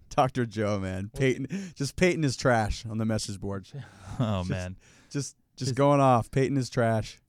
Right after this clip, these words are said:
Speaker 2: His Tennessee Vol hate is real. Um, but, you know, Kobe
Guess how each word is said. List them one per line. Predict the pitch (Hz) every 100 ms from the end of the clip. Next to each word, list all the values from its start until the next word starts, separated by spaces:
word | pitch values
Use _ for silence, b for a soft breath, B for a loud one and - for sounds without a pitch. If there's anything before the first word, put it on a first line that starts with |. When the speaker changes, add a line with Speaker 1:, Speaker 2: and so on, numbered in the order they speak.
| -
Speaker 2:
His | 139 -
Tennessee | - 139 120 123
Vol | 113 104 101
hate | 101 92
is | 85
real. | 92 95 90 87 - -
Um, | 107 98 92 90 82 _ b b b b b -
but, | 165 156
you | 208
know, | 160
Kobe | - 151 156 151 151